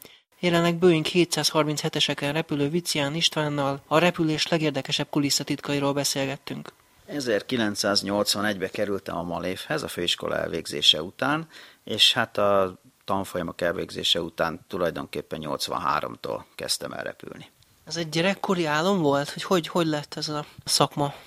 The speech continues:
Speaker 2: Így van, ez egy gyerekkori álom volt. Hát még nagyon kicsi voltam, körülbelül hatodikos, hetedikes lehettem, amikor láttam egy, ö, filmet, az volt a címe, hogy Őrjárat az égen. Katonai pilótákról szólt, és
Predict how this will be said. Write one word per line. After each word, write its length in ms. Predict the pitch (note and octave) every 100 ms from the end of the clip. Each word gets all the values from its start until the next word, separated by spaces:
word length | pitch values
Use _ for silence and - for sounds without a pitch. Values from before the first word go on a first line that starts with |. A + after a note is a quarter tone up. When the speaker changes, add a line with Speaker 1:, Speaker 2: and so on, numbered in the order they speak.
| - _ -
Speaker 2:
Így 220 | D3 A2+
van, 140 | A2+
ez 80 | G2+
egy 120 | F#2+
gyerekkori 520 | F#2+ G2+ F#2+ G2+ E2+
álom 400 | D2 D#2 F2+ G2+
volt. 320 | A#2 C#3+ D#3 -
Hát 220 | C3+ -
még 120 | G2
nagyon 300 | F2+ F#2 E2
kicsi 260 | - F#2 F#2
voltam, 380 | F2 E2+ F2 E2+
körülbelül 380 | - F2+ E2+ -
hatodikos, 580 | F2+ F#2 E2+ E2 - -
hetedikes 540 | F2+ F2 F2 - -
lehettem, 460 | F2+ F#2+ - - C3+
amikor 380 | G2+ F#2+ E2 - - -
láttam 380 | G2 - F#2+
egy, 260 | F2 D#2+ -
ö, 200 | F2 E2 F2 -
filmet, 440 | - F#2+ E2+ F2
az 140 | F#2+ F2+
volt 200 | D#2+ F2+
a 60 |
címe, 340 | - - F2 D#2+
hogy 180 | C#2+ D2
Őrjárat 520 | E2+ D#2+ C2+ C2 A#1
az 100 | B1
égen. 440 | C#2 D#2 B2+ F3+ _
Katonai 400 | G#2+ G#2 F#2 E2
pilótákról 840 | - F#2 E2+ D#2+ D2+ D#2 - C#2 C#2+
szólt, 440 | - C3 C#3+ -
és 280 | G#2+ -